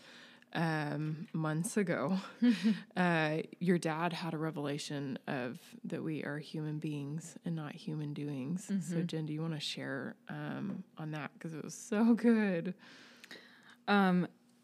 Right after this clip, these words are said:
Speaker 2: well, it, it's, you know, again,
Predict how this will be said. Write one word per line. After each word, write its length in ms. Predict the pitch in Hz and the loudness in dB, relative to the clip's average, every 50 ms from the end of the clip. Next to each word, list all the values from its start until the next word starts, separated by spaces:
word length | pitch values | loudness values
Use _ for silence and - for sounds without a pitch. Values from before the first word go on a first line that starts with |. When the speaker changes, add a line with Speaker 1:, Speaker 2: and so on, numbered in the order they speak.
| _ _ _ _ _ _ _ - | _ _ _ _ _ _ _ 6
Speaker 2:
well, 220 | 208 208 196 190 - | 8 10 10 8 8
it, 140 | - 214 - - | 4 2 2 2
it's, 320 | 202 - - - - - - _ _ _ _ _ - | 0 0 0 -2 -4 -6 -8 _ _ _ _ _ -2
you 140 | 214 202 190 | 2 4 4
know, 200 | 180 160 156 - | 6 6 4 4
again, 540 | - 170 180 - 190 190 180 170 165 156 | 4 2 2 4 4 6 6 6 4 2